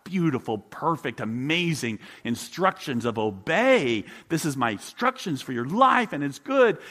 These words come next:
And then he ends up in Romans seven, "Who wretched man that I am, who will deliver me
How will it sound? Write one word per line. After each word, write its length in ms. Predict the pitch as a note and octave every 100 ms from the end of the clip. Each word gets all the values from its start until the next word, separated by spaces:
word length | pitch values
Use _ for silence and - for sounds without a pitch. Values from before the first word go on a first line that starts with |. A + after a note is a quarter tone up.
| -
And 140 | F#3+ G3
then 120 | G#3
he 180 | G#3+ A3
ends 240 | A3 G3
up 200 | A3+ E3 - -
in 100 | F3+
Romans 340 | F#3+ F#3+ F#3
seven, 300 | - G#3+ C3 - -
"Who 220 | A3+ A3+
wretched 440 | F3 A#3+ A#3 E3 D3+
man 260 | G#3+ G3+
that 100 | F3
I 80 | D#3
am, 320 | D#3 A3 C#3 - -
who 120 | B3+
will 120 | G#3
deliver 420 | C#3 C#3 D3 A#3+ D#3
me 200 | A2